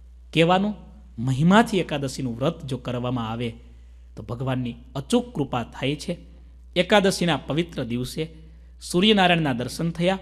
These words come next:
ભગવાન શ્રીહરિ અત્યંત પ્રસન્ન થયા. શ્રીહરિએ ભક્તિભાવથી દંડવત પ્રણામ કર્યા. અત્યંત નિર્મળ મતિવાળા અને નિષ્પાપ શ્રીહરિનો કંઠ ગદગદ થઈ ગયો. શરીરની સુધબુધ ભૂલી ગયા, અતિશય રોમાંચિત થઈ ગયા.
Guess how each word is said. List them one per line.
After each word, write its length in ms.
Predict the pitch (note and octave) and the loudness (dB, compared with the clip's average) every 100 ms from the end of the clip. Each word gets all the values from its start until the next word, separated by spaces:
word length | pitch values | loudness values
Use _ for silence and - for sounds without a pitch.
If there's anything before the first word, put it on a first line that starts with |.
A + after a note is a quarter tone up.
| - - - - | -8 -20 -18 -8
ભગવાન 320 | C3 D3 F#3+ | 0 4 4
શ્રીહરિ 340 | A3 E3 D#3+ D3+ | 4 2 2 2
અત્યંત 540 | C#3 - E3 E3 D#3+ | -2 -2 0 0 -2
પ્રસન્ન 400 | - - - E3 | -8 -8 -4 -4
થયા. 300 | E3+ F#3+ G3 - - - - - - - - - - - - - - - | -2 -4 -4 -8 -20 -20 -20 -20 -20 -20 -20 -20 -20 -20 -20 -20 -16 -2
શ્રીહરિએ 560 | G3+ G3+ F#3+ F3 C#3+ | 4 6 6 4 2
ભક્તિભાવથી 680 | C#3 C#3 - F#3 E3+ F3 D#3 | -2 -4 0 2 2 2 -2
દંડવત 400 | B2+ B2+ D3 E3 | -2 -2 -2 -4
પ્રણામ 240 | F3 F#3 | -4 -2
કર્યા. 320 | F#3+ F#3 G3 G3 - - - - - | -2 0 0 0 -6 -20 -20 -20 -8
અત્યંત 520 | E3+ E3+ - G3 G3 F3 | -4 -4 0 2 2 0
નિર્મળ 380 | D3 D#3 F3+ | 0 2 2
મતિવાળા 720 | F3 D3+ E3 D#3+ D#3 D#3+ C3 - - - - - - - | 0 0 0 2 4 2 0 -10 -20 -20 -20 -20 -20 -6
અને 120 | D3+ | -2
નિષ્પાપ 460 | C3+ C3+ - F#3 A3 - | 0 -2 2 4 4 0
શ્રીહરિનો 400 | E3+ D#3 D#3 D3+ | 0 2 2 0
કંઠ 440 | D#3+ D#3 E3+ E3+ - | -2 -2 -2 -4 -8
ગદગદ 400 | B2 C3+ E3 F#3 | -10 -2 0 0
થઈ 220 | E3+ F3 | 0 0
ગયો. 260 | F#3+ F#3 E3 - - - - - - | 0 -2 -4 -14 -20 -20 -20 -20 -6
શરીરની 560 | - F3+ G#3 G#3 F#3 | 2 4 6 4 2
સુધબુધ 460 | - D#3+ E3 F3+ E3 | 0 -2 2 2 2
ભૂલી 280 | B2+ C3+ D#3+ | 0 0 2
ગયા, 280 | F3+ F#3 D3 - - - - | 2 2 -2 -10 -20 -12 -8
અતિશય 440 | - A3+ G3+ F3 | -2 0 2 2
રોમાંચિત 680 | D3+ C3 C#3 D#3 D3 G#3+ - | 4 2 2 0 -2 -8 -8
થઈ 160 | - C#3 | -4 0
ગયા. 320 | D#3 D3+ C#3 | 2 2 0